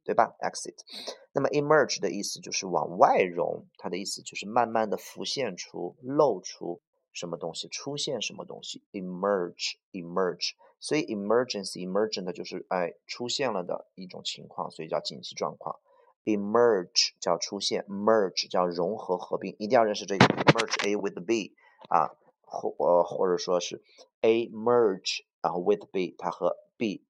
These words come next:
去融合起来了。下个单词 positive 的意思叫正面的、积极的、肯定的，positive，啊，那么 negative 就是负面的、消极的、否定的，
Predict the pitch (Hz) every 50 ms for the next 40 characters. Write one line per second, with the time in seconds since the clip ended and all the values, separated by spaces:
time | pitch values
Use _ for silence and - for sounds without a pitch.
0 | _ _ _ - - 90 82 82 80 90 90 - 82 - - - - - 50 -
1 | - - _ _ - - _ _ - - _ _ - 165 143 127 117 117 107 -
2 | 107 - - - 117 131 127 110 - - 104 92 92 87 92 92 - - 95 95
3 | 90 - - 139 127 113 104 98 90 87 85 - 107 101 - 123 - 92 - -
4 | 85 78 82 107 104 95 82 80 - - _ - - - 113 110 113 110 95 87
5 | 80 - - - - - - - - _ _ _ _ 85 85 80 76 69 76 101
6 | 95 90 82 - - - _ _ 98 104 117 120 - - - 98 87 78 85 87
7 | 82 - - - - 117 101 98 92 82 80 - - 90 92 87 87 85 87 -
8 | - - - - 98 90 80 -